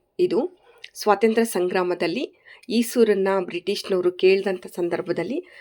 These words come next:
"ನಾವು ಏಸೂರಾದ್ರೂ ಕೊಟ್ಟೇವು, ಆದರೆ ಈಸೂರ ಬಿಡೇವು." ನಂತರ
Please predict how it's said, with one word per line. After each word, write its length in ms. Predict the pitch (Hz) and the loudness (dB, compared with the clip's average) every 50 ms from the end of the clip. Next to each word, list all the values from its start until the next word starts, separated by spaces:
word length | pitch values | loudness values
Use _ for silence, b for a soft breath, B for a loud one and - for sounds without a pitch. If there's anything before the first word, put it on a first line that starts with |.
| B B B B | B B B B
"ನಾವು 520 | 196 190 185 180 175 233 311 349 - _ b b b b b b | 2 4 4 4 4 2 -2 -4 -4 _ b b b b b b
ಏಸೂರಾದ್ರೂ 840 | 180 190 202 220 226 - 311 294 311 311 285 247 220 185 226 247 233 | 6 8 8 8 8 6 2 2 4 4 6 6 6 6 6 4 4
ಕೊಟ್ಟೇವು, 840 | - 208 185 - - 208 190 180 165 170 226 415 494 - - _ _ _ _ _ _ - | 4 2 2 4 6 6 6 6 6 6 4 4 2 0 -4 _ _ _ _ _ _ -4
ಆದರೆ 680 | 180 175 175 - 170 175 220 370 427 - - - _ _ - | -2 0 0 2 2 2 0 0 -2 -4 -10 -20 _ _ -4
ಈಸೂರ 480 | 190 214 240 254 254 - 294 277 302 285 277 | 0 0 0 0 0 -2 -2 0 0 0 0
ಬಿಡೇವು." 680 | 226 185 180 165 185 175 180 175 160 170 175 170 - - _ B B B B B B B B B B B B - - | 2 0 2 4 6 8 6 6 6 4 0 0 -2 -8 _ B B B B B B B B B B B B -4 0
ನಂತರ 480 | 202 196 196 190 190 226 226 - 202 | 4 4 6 6 4 4 2 2 2